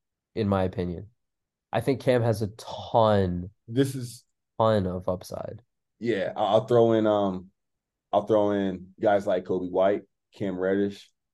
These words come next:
Speaker 2: P J. These are all restricteds.
Speaker 1: Yeah.
Speaker 2: So Fred actually opt out, so he, he, he's not amongst that group of restricteds, but he's upon that, he's in that list of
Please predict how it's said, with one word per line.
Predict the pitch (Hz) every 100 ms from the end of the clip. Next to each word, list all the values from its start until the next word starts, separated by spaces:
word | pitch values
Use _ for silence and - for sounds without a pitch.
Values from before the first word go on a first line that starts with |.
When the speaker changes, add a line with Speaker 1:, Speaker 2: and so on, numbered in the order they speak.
| _ _
Speaker 2:
P | - 104
J. | 101 101 98 98 _ _ _ -
These | 104
are | 101
all | 95 107 98
restricteds. | 98 - 90 - - - - _ _ _ _ -
Speaker 1:
Yeah. | - - _ _ _ _ _ _ _ _ _ _ _ _ _ _ _ _ _ -
Speaker 2:
So | - 104 95 90 87 - _ _ _ _ _ _ _ _ _ _ _ _ _ _ -
Fred | - 131 131 98
actually | 110 104 110 98
opt | 90 -
out, | 110 113 - -
so | - 92
he, | 98 98 95
he, | 92 -
he's | 95 107 104
not | 101 95 -
amongst | 85 92 92
that | 92
group | 90 85
of | 82
restricteds, | - 101 98 95 90
but | 92
he's | 90 98
upon | 90 113 104
that, | 98 -
he's | 107 107
in | 104
that | 92
list | 90 92
of | -